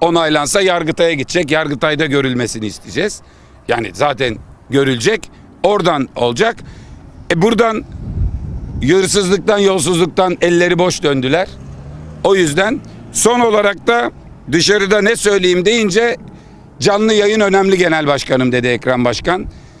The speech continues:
Biz tabii T R T'den tamamının canlı yayınlanmasını bir kanaldan ve isteyen tüm televizyon kanallarına frekans link verilmesini ve herkesin istediği, isteyen televizyonların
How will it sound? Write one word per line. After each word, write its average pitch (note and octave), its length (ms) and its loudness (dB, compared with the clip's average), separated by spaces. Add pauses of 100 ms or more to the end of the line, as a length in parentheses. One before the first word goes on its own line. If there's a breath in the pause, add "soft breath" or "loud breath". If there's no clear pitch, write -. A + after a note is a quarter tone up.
(320 loud breath)
Biz F#3 160 0
tabii F#3 280 2
T F#3 140 2
R F#3+ 120 0
T'den G3+ 300 2
tamamının G#3 840 0 (220)
canlı F3 320 2
yayınlanmasını D3 800 2
bir D3+ 100 0
kanaldan D3 500 0
ve F#3 120 2
isteyen F3+ 600 0 (840 loud breath)
tüm A3 440 0 (320)
televizyon E3+ 580 2
kanallarına D#3 800 0 (320 loud breath)
frekans F3 580 0
link F3+ 300 0
verilmesini D#3 760 0 (180)
ve E3 100 2
herkesin F3 640 -2
istediği, E3+ 640 0 (960)
isteyen F3 460 0
televizyonların D3+ 880 0